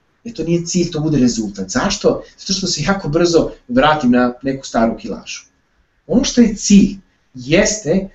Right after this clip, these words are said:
šta tih osamdeset kilograma znači meni. Kako se ja tada osjećam? Šta ja tada radim?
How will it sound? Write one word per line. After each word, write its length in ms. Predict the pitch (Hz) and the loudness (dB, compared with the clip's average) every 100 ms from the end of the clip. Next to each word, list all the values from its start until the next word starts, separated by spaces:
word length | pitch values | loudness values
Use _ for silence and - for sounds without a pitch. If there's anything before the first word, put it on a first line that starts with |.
| _ | _
šta 260 | - - 247 | -8 -2 2
tih 300 | 254 233 - | 4 4 0
osamdeset 640 | 151 147 139 156 196 - | -6 -4 0 0 0 -8
kilograma 500 | - 170 156 151 127 | -4 0 0 0 -4
znači 480 | 110 135 156 - 185 | -4 -2 -4 -4 -12
meni. 280 | 80 - _ _ _ _ _ - | -14 -18 _ _ _ _ _ -4
Kako 240 | 226 220 | -2 -2
se 140 | - | -2
ja 80 | 170 | -2
tada 220 | 170 139 | -2 -4
osjećam? 380 | 120 - 233 196 | -4 -4 -8 -10
Šta 200 | - - | -8 -6
ja 120 | 226 | -4
tada 200 | 220 202 | -2 -2
radim? 380 | 156 156 98 90 | -2 -4 -8 -12